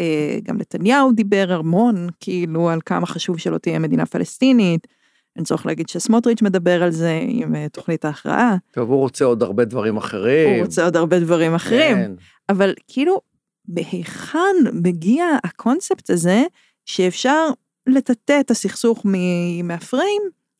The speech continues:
Speaker 1: להגיד, "בניקוי הסכסוך מצבנו מצוין", ולהמשיך הלאה? כי, ורגע, אני רק אחזור לעוד משהו,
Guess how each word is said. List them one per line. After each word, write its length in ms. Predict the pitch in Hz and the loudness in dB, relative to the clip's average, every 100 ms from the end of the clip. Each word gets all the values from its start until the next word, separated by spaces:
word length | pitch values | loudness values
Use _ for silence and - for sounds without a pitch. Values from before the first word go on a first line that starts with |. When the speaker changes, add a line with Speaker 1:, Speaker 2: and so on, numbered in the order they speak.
| - | -2
Speaker 1:
להגיד, 400 | 185 180 220 202 | 0 2 2 4
"בניקוי 460 | 208 208 - 262 247 | 4 4 2 2 2
הסכסוך 520 | - 208 - 240 226 | 0 -6 0 0 0
מצבנו 420 | 190 - 180 180 | -2 -2 -2 0
מצוין", 520 | 180 - 185 269 440 427 - _ _ _ _ | -2 -4 -2 0 0 -4 -8 _ _ _ _
ולהמשיך 640 | 190 196 190 - 240 214 | 0 2 2 2 0 0
הלאה? 240 | 180 160 - - _ - _ _ | -2 -2 -6 -12 _ -20 _ _
כי, 200 | - 202 - | -2 -2 -4
ורגע, 480 | 170 190 - 196 202 | -4 -4 -2 -4 -2
אני 100 | 185 | -2
רק 140 | 190 | -4
אחזור 300 | - - - | -6 -6 -4
לעוד 360 | 208 - 392 285 | -2 0 2 4
משהו, 280 | 254 233 | 4 2